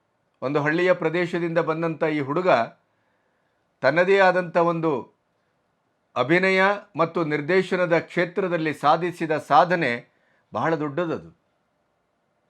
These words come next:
ಇತ್ತೀಚೆಗೆ ಹವ್ಯಕ ಭಾಷೆಯ ನಮ್ಮ ನಾಣಿ ಮದುವೆ ಅನ್ನುವಂಥ ಒಂದು ವಿಶಿಷ್ಟವಾದ ಸಿನಿಮಾವನ್ನ ಮಾಡಿ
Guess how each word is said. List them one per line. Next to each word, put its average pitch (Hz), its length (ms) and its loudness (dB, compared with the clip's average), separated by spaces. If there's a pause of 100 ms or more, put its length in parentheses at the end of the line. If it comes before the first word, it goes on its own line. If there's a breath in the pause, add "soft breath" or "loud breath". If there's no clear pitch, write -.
(960)
ಇತ್ತೀಚೆಗೆ 185 640 0
ಹವ್ಯಕ 185 440 0
ಭಾಷೆಯ 175 520 2 (960)
ನಮ್ಮ 160 200 0
ನಾಣಿ 180 300 0
ಮದುವೆ 165 420 2 (260)
ಅನ್ನುವಂಥ 165 400 -2
ಒಂದು 151 560 -4 (340)
ವಿಶಿಷ್ಟವಾದ 185 680 0
ಸಿನಿಮಾವನ್ನ 165 580 -2
ಮಾಡಿ 147 500 -2